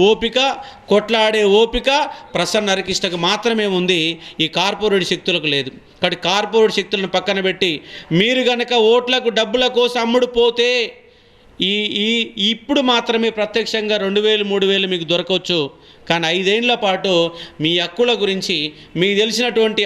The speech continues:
అంశాల మీద కొట్లాడడానికి ఎవరు ముందుకు రారో ప్రసన్న హరికృష్ణ మాత్రమే వస్తాడు.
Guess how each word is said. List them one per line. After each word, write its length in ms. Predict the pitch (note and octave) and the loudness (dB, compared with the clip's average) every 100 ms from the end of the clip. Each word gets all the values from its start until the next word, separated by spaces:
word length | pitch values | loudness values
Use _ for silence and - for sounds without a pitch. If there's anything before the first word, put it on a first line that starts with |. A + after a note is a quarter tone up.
| F3+ | -2
అంశాల 340 | G3 A#3+ A#3 A3 | 0 2 2 0
మీద 160 | G3+ G3+ F3+ E3 - - | 0 0 0 -2 -12 -2
కొట్లాడడానికి 600 | E3 E3+ F#3+ F#3 F3+ D#3+ D#3 | -2 0 0 2 0 -2 -2
ఎవరు 180 | F3 F#3 D#3+ | 0 0 0
ముందుకు 260 | F3+ F#3+ F3 | -2 -2 0
రారో 260 | D#3+ D#3+ C#3+ C#3+ - - | 2 2 0 -4 -14 -4
ప్రసన్న 380 | C#3 D3 F#3 F3 | -2 0 0 -2
హరికృష్ణ 320 | E3 E3 - D3+ | -2 -4 -4 -2
మాత్రమే 320 | E3 F#3 G3+ F3+ | 0 0 0 0
వస్తాడు. 300 | F3 F#3 F#3 | 0 0 -2